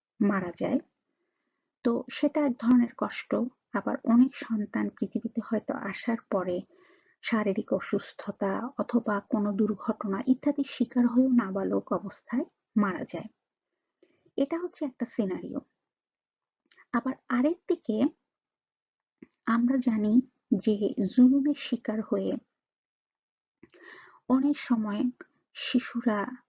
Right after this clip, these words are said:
নির্বিচারে, অবিচারের শিকার হয়ে তারাও কিন্তু এই পৃথিবী থেকে অকালে চলে যায়।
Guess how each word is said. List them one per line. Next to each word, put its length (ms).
নির্বিচারে, 800
অবিচারের 580
শিকার 480
হয়ে 260
তারাও 340
কিন্তু 400
এই 100
পৃথিবী 340
থেকে 240
অকালে 320
চলে 300
যায়। 240